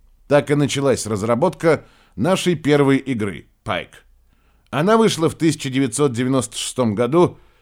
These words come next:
и после того, как мы получили от издателя пакет сто долларовых купюр, мы поняли, что разработка игр — это вполне рабочая модель.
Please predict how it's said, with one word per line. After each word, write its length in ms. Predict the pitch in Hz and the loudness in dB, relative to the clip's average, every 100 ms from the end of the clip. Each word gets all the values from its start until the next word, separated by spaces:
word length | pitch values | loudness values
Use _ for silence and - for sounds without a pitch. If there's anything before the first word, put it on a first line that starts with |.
| _ | _
и 100 | - | -8
после 340 | 117 160 139 147 | -2 0 0 0
того, 300 | 135 147 147 | 2 2 2
как 180 | 143 113 | -2 -2
мы 140 | 131 | -4
получили 420 | 127 139 135 147 | -2 -2 -2 0
от 220 | 135 117 | 2 2
издателя 520 | 127 101 139 135 123 117 | -2 -2 -2 -2 -2 -2
пакет 440 | 123 120 135 127 | -2 -4 -2 -4
сто 220 | - 127 | -4 -4
долларовых 560 | 120 104 87 85 85 92 | -2 -2 -4 -6 -8 -10
купюр, 520 | - 147 175 190 - - _ _ _ | -6 -2 2 2 0 -10 _ _ _
мы 200 | - 117 | -4 -2
поняли, 520 | 117 143 165 180 196 180 | -2 2 4 6 4 4
что 240 | - 127 | 0 0
разработка 580 | 117 107 110 117 - 107 | 0 0 0 0 -2 -2
игр — 400 | 139 170 165 - _ _ _ | 0 2 0 -2 _ _ _
это 280 | 170 - 190 | -10 -2 -2
вполне 540 | - 147 131 104 113 | 2 2 4 2 2
рабочая 540 | 120 87 90 - 90 | 0 0 -6 -8 -8
модель. 400 | 85 80 71 - | -8 -8 -12 -16